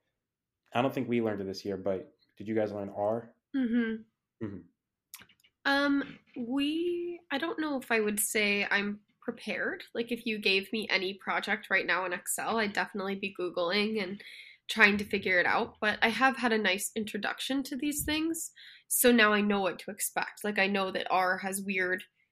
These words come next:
Speaker 2: quirks about it, so if I leave out a comma, I know it's not gonna input, and then now if somebody tells me to use R, I'll be like, "Oh, I left out the comma, I remember
Speaker 1: Mm.
Speaker 2: that." So I don't know if I'm necessarily fully ready, but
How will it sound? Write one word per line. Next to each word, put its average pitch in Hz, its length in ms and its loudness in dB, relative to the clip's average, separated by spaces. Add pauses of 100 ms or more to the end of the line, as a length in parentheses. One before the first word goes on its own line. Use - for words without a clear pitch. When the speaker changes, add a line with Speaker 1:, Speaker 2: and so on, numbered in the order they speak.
(140)
Speaker 2:
quirks - 380 2
about 180 260 6
it, 180 220 4
so 185 400 4 (400)
if 214 280 4
I 196 320 6
leave 208 280 2
out 190 200 10
a 190 80 4
comma, 208 680 2 (260)
I 214 120 4
know 185 200 8
it's 180 220 4
not - 220 4
gonna 196 160 0
input, 208 540 0
and 214 180 0
then 185 280 0
now 180 260 6
if 190 120 -4
somebody 202 340 -2
tells 190 300 -4
me 196 100 0
to 196 60 -6
use 190 200 -6
R, 185 220 0
I'll 185 60 -2
be 190 80 -8
like, 185 120 -8 (120)
"Oh, 220 80 -4
I 214 80 -2
left 202 240 -6
out 196 140 -4
the 208 60 -12
comma, 233 380 2
I 196 100 0
remember 202 460 -2
Speaker 1:
Mm. 175 40 -8
Speaker 2:
that." - 220 0 (460)
So - 240 4
I - 120 8
don't 254 160 4
know 240 140 6
if 220 140 -4
I'm 208 160 2
necessarily 196 840 -2
fully 202 300 -2
ready, 285 480 0
but 196 280 4